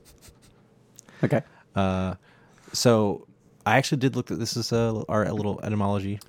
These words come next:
Speaker 1: Oh, okay.
Speaker 2: piece.
Speaker 1: Yeah.
Speaker 2: So maraschino is a combination of marasca, which is the cherry type, and, um, amaro, which is bitter.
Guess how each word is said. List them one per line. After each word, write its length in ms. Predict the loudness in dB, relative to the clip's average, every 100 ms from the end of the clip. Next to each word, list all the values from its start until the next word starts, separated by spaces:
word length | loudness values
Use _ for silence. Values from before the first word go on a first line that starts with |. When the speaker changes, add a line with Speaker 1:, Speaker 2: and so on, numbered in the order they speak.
| 0
Speaker 1:
Oh, 180 | 0 -2
okay. 60 | -6 -4
Speaker 2:
piece. 120 | -4 -8 -20 -6
Speaker 1:
Yeah. 120 | -4 -4
Speaker 2:
So 560 | -4 0 2 2 -2 -8 _ -2
maraschino 520 | -2 0 0 0 0 -6 -20 _ _ _ _ _ 0
is 160 | 0
a 40 | 0
combination 640 | 2 2 4 2 0 -2
of 220 | -2 -2
marasca, 640 | -2 0 2 0 -2 -4 -4 -6 _
which 100 | -16
is 80 | -10
the 80 | -8
cherry 300 | -4 -4 -4
type, 260 | -6 -8 -8
and, 380 | -4 -4 -4 -6 -12 _ _ _ _ _
um, 340 | -4 -4 -4 -6
amaro, 640 | -4 0 2 2 0 -2 -6 -12 _ _ _ _ -20 -20 _ _ _ _ _ -20 _
which 280 | 2 2 0
is 260 | -6 -6 -6
bitter. 480 | 0 2 2 0